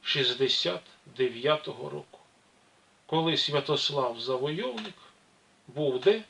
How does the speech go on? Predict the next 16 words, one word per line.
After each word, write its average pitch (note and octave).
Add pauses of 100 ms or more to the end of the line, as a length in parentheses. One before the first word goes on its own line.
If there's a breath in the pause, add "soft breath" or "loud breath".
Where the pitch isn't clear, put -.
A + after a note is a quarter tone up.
(120)
У G3
Болгарії, - (800)
де D#3
його C#3
бачило D3
дуже E3
багато C3+
свідків. - (680 soft breath)
І C#3
який F3+
би D3+
він C#3
там C3+ (1080)
могутній C3+
не C#3+
був, A#3+